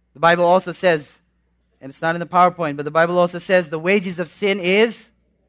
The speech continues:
yes, you all know that. Somebody has to pay. Somebody always pays. And once again, there is no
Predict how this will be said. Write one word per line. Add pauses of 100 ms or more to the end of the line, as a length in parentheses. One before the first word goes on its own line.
(240)
yes,
you
all
know
that. (1000)
Somebody
has
to
pay. (920)
Somebody (140)
always
pays. (420)
And
once
again,
there
is
no